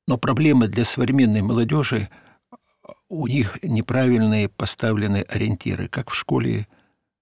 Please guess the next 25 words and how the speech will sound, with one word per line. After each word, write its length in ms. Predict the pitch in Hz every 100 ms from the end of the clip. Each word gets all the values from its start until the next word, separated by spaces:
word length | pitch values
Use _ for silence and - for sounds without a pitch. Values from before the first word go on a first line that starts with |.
| _ _
так 260 | 101 - 117
в 40 |
семье 540 | - - 101 107 120 117
и 560 | - 113 90 90 85 87 90
среди 320 | - - 104
своих 360 | 107 - 107 95
друзей. 580 | 92 101 - 95 - - - _ _ _ -
Сейчас, 640 | - - 113 139 120 - 135
э, 340 | 120 120 113 - - 120
современные 640 | - 117 110 113 117 104 95
технические 640 | 101 - 107 98 - 98
средства, 640 | - 123 143 - - 123
телевидение, 800 | 120 - 90 92 123 127 110 95 92
интернет 580 | 82 98 98 113 139 - - - _ _ _
занимают 680 | 120 110 104 104 123 123 92 - _ _ -
большую 560 | 107 117 123 - 101
часть 500 | - 117 107 98 -
времени, 480 | 95 95 113 110 87
св-, 220 | 90 - -
я 160 | 107
имею 200 | 98 104
в 20 | 98
виду, 300 | 98 - -
кроме 280 | - 95 85
работы, 440 | 82 92 - 165